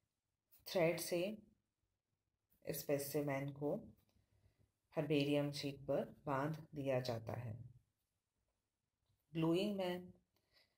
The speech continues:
वाटर बेस्ड wood adhesive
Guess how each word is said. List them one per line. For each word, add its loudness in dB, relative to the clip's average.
वाटर 6
बेस्ड 4
wood 2
adhesive 2